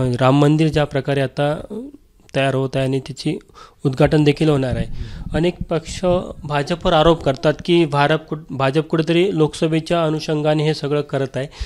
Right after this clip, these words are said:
अ, विश्व हिंदू परिषदेचं असं म्हणणं आहे की राम मंदिर बांधणीच्या आंदोलनामध्ये जर का भाजपने सुरुवातीला राजकीय पक्ष म्हणून उडी घेतली, आज त्याला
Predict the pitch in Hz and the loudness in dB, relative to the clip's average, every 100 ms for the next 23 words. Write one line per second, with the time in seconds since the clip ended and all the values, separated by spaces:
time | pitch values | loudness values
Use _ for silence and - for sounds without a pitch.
0 | - - - 165 - - 165 - 233 240 | -12 -6 -2 -2 -2 -4 -6 -2 0 2
1 | 226 240 202 233 220 214 226 208 196 190 | 2 0 0 -2 0 2 2 2 2 2
2 | 190 208 240 240 - - _ _ 151 160 | 0 -2 -4 -4 -18 -20 _ _ 0 2
3 | 180 190 196 220 175 151 160 170 190 165 | 4 2 2 0 2 4 4 2 2 2
4 | 175 180 180 185 196 185 190 185 151 143 | 4 4 4 4 4 4 2 2 4 4
5 | 165 185 220 226 - 175 175 170 180 185 | 4 4 4 4 2 2 2 4 2 4
6 | 156 - 180 170 160 - 170 170 170 156 | 2 2 -2 0 -2 0 2 4 4 4
7 | 147 143 147 143 170 - 196 | 2 0 -2 -2 -4 -2 0